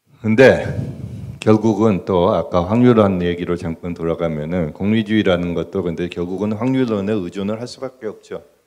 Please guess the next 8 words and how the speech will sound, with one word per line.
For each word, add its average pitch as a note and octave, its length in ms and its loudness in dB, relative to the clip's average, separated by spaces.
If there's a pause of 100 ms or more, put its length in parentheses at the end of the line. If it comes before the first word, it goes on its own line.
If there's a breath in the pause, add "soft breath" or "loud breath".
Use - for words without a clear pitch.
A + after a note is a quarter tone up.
(100)
왜냐? G#2 500 -4 (1300)
결과에 D3+ 600 6
의거해서 A2 1120 2 (640)
결정을 A2 540 0
해야지 G#2+ 340 0
된다는 E2 460 -6
건데, E2 440 -10 (320)
그렇죠? G2 420 -14